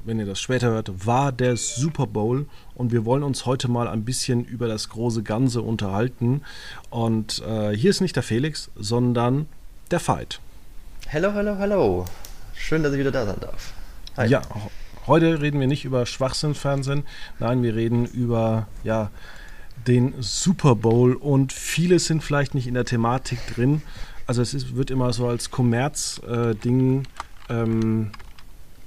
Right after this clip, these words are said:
Speaker 1: gezählt, aber eigentlich muss man ja sagen, sind es ja so eine Art zwei Ligen. Kann man das so erklären?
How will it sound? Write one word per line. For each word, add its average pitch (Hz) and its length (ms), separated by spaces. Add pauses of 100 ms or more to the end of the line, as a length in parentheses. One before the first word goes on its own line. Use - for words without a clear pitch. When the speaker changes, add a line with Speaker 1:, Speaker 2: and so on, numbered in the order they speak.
(800)
Speaker 1:
gezählt, 123 400
aber 117 220 (220)
eigentlich 135 420
muss 139 160
man 131 100
ja 117 80
sagen, 117 320
sind 127 200
es 120 100
ja 123 80
so 117 140
eine 104 80
Art 110 200
zwei 117 280
Ligen. 135 440 (800)
Kann 131 140
man 139 80
das 131 120
so 127 100
erklären? 120 500